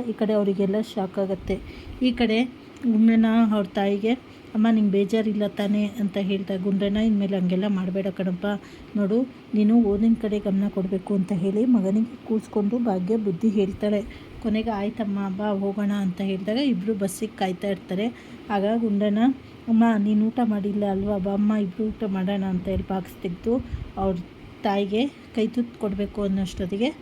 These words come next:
ಒಬ್ಬರು ಹೋಗೋದನ್ನ ನೋಡಿ, "ಹಾಯ್ ಬ್ರೋ" ಅಂತ ಹೇಳ್ತಾನೆ. ಆಗ, "ಇದ್ಯಾರು ಗುಂಡಣ್ಣ?" ಅಂತ ಹೇಳಿ ಭಾಗ್ಯ ಕೇಳಿದ್ದಕ್ಕೆ, "ಅಮ್ಮ, ಇವರು ನನ್ನ ಗ್ರೌಂಡಲ್ಲಿ ಪರಿಚಯ ಅಮ್ಮ" ಅಂತ ಹೇಳಿದಾಗ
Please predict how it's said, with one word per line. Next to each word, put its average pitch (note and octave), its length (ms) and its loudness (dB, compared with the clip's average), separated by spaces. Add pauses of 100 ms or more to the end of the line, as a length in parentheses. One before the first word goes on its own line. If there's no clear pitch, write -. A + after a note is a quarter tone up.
(340)
ಒಬ್ಬರು A3+ 340 2
ಹೋಗೋದನ್ನ G#3+ 540 0
ನೋಡಿ, G#3 180 -2
"ಹಾಯ್ A3 300 0
ಬ್ರೋ" G#3 260 0 (200)
ಅಂತ G3 240 -2
ಹೇಳ್ತಾನೆ. F#3+ 640 -2 (400)
ಆಗ, G3+ 140 0 (960)
"ಇದ್ಯಾರು B3 320 4
ಗುಂಡಣ್ಣ?" G3+ 420 2 (300)
ಅಂತ G3+ 200 -2
ಹೇಳಿ G3+ 480 0 (560)
ಭಾಗ್ಯ G#3+ 340 0
ಕೇಳಿದ್ದಕ್ಕೆ, G#3 680 -2
"ಅಮ್ಮ, A3 340 -2 (380)
ಇವರು G3+ 580 0
ನನ್ನ G3+ 360 -2
ಗ್ರೌಂಡಲ್ಲಿ A3+ 500 2
ಪರಿಚಯ F#3 340 -6
ಅಮ್ಮ" F#3+ 220 -2
ಅಂತ F#3+ 260 -4
ಹೇಳಿದಾಗ F#3 540 -2